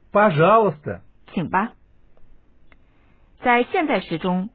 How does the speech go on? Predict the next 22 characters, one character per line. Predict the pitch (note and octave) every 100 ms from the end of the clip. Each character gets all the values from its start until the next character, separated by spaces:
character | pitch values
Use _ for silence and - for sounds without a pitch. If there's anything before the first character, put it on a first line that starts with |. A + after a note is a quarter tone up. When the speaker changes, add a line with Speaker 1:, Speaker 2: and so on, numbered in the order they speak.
| _ _ _ -
Speaker 2:
动 | F#4+ B3
词 | - D#3+ E3 -
进 | B3+ G3
行 | - E3
变 | F#3+ C4+ F#3+
位， | G#3+ G#3 - _ _ _ _ _ _ _ _ _
每 | - G3
个 | F#3
动 | D4+ D#4+
词 | A3+ - D#3+ E3+ -
有 | F#3 E3
六 | G#3 D#4
种 | F#3 D3+
形 | - C3+ C#3
式。 | - D#3 - - - _ _ _ _ _ _ _ _ -
形 | G3
式 | A3 A#3+ G3+ - _
呀， | - A3+ D#4+ F#3 - _ _ _ _ _ -
我； | E3+ D3 B2 D3 E3 - - - - - - _ _ -
形 | F#3 F#3+
式 | - F#3+ E3 - _ _ _
they， | - E4 F3